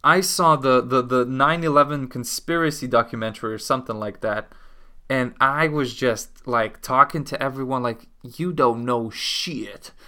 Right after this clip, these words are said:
You don't," like, the world is run by the banks, right, and the bankers, and, and, you know, I still believe that, by the way, but, uh,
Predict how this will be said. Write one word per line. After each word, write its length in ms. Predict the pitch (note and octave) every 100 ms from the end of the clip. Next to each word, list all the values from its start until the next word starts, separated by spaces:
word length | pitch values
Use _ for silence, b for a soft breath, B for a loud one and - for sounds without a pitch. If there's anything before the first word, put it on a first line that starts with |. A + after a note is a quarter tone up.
| b b
You 240 | - D#3 G#3
don't," 320 | F3+ D#3 C3
like, 240 | C#3 C#3+
the 120 | C#3+ C3
world 420 | C#3 F3+ F3 C#3
is 160 | A#2
run 540 | A2+ A#2+ D3 C3 A2+ G#2+ b b b b
by 300 | - A2+ C3
the 160 | A#2+ A#2
banks, 760 | G2+ G2+ C3+ C#3 B2 - - - b b b
right, 200 | B2 B2+
and 160 | A#2+
the 80 | A2+
bankers, 680 | G#2 C3 C3 C3+ A#2+ G#2+ G2+
and, 220 | G2 A2+
and, 340 | A2+ A#2 A2+ -
you 140 | B2+
know, 200 | A#2+ A2+ - _
I 80 | C#3+
still 320 | - - C#4
believe 360 | G3 F#3 G#3+ F#3
that, 180 | B2 G#2+
by 160 | A2+
the 120 | A2
way, 320 | G#2+ A2 B2+ D3+ _ _ _ -
but, 360 | A#2 C3 B2+
uh, 320 | B2+ B2 A#2+